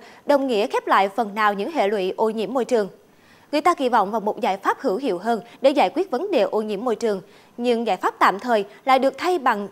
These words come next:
chuyển rác vào rừng. Như vậy, ô nhiễm môi trường vẫn chưa được xử lý căn cơ, mà chỉ là chuyển vị trí từ ấp Bình Trung qua ấp Theo Neo của xã Bình Châu. Một mùa mưa lại sắp đến,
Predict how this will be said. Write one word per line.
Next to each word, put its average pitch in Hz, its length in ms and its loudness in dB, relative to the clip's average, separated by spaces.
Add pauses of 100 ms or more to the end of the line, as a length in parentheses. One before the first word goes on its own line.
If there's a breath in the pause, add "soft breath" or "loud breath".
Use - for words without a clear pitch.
chuyển 226 260 0
rác 403 260 -2
vào 208 140 4
rừng. 202 240 -2 (580 soft breath)
Như 277 120 2
vậy, 208 280 4
ô 247 100 4
nhiễm 226 260 -4
môi 254 120 0
trường 214 300 -2
vẫn 233 260 -2
chưa 359 100 0
được - 140 0
xử 202 160 -4
lý 320 160 0
căn 233 200 -2
cơ, 233 240 2 (280 loud breath)
mà 311 120 2
chỉ 311 140 -2
là 320 160 4
chuyển 240 300 -2
vị 226 120 0
trí 294 300 2 (260 loud breath)
từ 294 80 2
ấp - 220 2
Bình 240 160 0
Trung 269 260 0 (120)
qua 220 120 4
ấp - 220 2
Theo 220 160 -2
Neo 208 220 0
của 233 220 -6
xã 202 100 0
Bình 214 160 -4
Châu. 220 240 2 (880 soft breath)
Một 269 160 2
mùa 254 120 2
mưa 262 220 2
lại 202 160 2
sắp 349 180 -2
đến, 240 220 -2